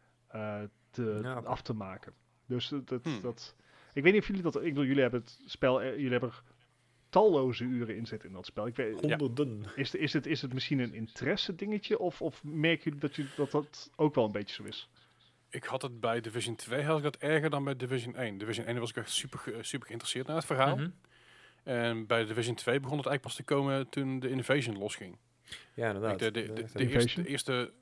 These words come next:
Speaker 3: de eerste, ja, de eerste base, de, de base missions, even tussen aanhalingstekens, die je dus nu hebt, dat zijn de missies die ik wat minder interessant vond. Dat is een beetje een herhaling
Speaker 2: Mhm.
Speaker 3: van Division één.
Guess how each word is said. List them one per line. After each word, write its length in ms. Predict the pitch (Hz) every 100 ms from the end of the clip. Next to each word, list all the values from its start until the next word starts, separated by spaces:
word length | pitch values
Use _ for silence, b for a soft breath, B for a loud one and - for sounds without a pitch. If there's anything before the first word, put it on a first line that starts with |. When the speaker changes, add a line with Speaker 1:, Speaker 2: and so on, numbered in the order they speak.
| _ _
Speaker 3:
de 180 | 120 127
eerste, 200 | 139 123
ja, 60 |
de 80 | 123
eerste 220 | 147 -
base, 340 | 113 131 135 113 110 113
de, 180 | 110 107 110
de 200 | - 120 110 _
base 360 | 113 131 139 139
missions, 320 | 139 143 139
even 140 | 127
tussen 200 | 117 123
aanhalingstekens, 680 | 123 127 120 127 120 120 - B B B B B
die 100 | 120
je 60 | 110
dus 120 | 104
nu 200 | 117 113
hebt, 360 | 123 - -
dat 120 | 120 -
zijn 220 | 120 110
de 60 |
missies 300 | 110 117 110
die 100 | 104
ik 60 | 110
wat 120 | 107
minder 180 | 113 113
interessant 400 | 98 - 113 -
vond. 140 | 143
Dat 100 | 139
is 60 | 113
een 60 | 104
beetje 220 | 107 113
een 60 |
herhaling 360 | 104 117 113 117
Speaker 2:
Mhm. 100 | 113
Speaker 3:
van 100 | 107
Division 240 | 107 117
één. 380 | 135 143 143 143